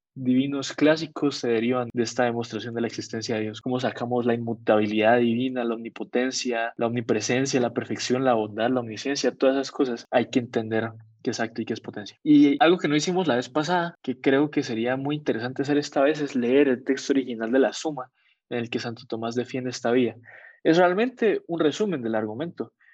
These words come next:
porque en el momento en el que Santo Tomás escribió esto, pues, o sea, él no se habría podido imaginar que iba a ser un argumento que iba a ser escrutado de una manera ridícula durante los siguientes siglos.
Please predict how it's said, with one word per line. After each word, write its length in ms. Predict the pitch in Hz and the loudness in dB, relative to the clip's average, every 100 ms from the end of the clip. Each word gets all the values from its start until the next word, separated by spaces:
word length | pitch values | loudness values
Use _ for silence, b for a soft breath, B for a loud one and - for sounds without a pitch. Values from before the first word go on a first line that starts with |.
| _ | _
porque 220 | 143 135 | -2 0
en 60 | 131 | 0
el 60 | |
momento 280 | 127 127 127 | 0 -4 0
en 60 | 151 | 0
el 60 | |
que 100 | 147 | 2
Santo 240 | 135 123 117 | -2 -2 -4
Tomás 280 | 117 127 143 | -2 -2 0
escribió 440 | 143 - 123 123 | -4 2 4 4
esto, 300 | 170 - 120 | 2 0 -2
pues, 240 | 110 104 113 | -2 -6 -8
o 80 | |
sea, 180 | 113 110 | -4 -2
él 240 | 113 120 131 | -2 -4 -10
no 200 | 123 120 | -12 -6
se 100 | 117 | -2
habría 200 | 117 120 | 0 0
podido 280 | 120 117 123 | 0 -2 -2
imaginar 420 | 120 117 120 131 | -6 -6 -8 -6
que 140 | - | -2
iba 160 | 113 113 | 0 0
a 60 | |
ser 100 | 113 127 | -2 -4
un 80 | |
argumento 480 | 120 117 110 135 131 | -2 -4 -6 -6 -6
que 100 | 123 | -6
iba 120 | 120 117 | -4 -4
a 40 | |
ser 200 | 131 131 B B - | -4 -10 B B -2
escrutado 800 | 135 - 135 120 - 139 139 127 | -2 0 2 2 4 6 6 2
de 120 | 131 120 | -4 -4
una 160 | 131 | -2
manera 500 | 135 113 120 123 123 | -2 -2 2 4 4
ridícula 640 | 117 120 120 131 - 131 117 | 4 2 2 0 2 2 2
durante 300 | 113 113 120 | 0 -2 -4
los 140 | 117 | -4
siguientes 320 | 120 113 120 | -4 -6 -4
siglos. 480 | - 226 156 113 - | 4 6 6 2 -4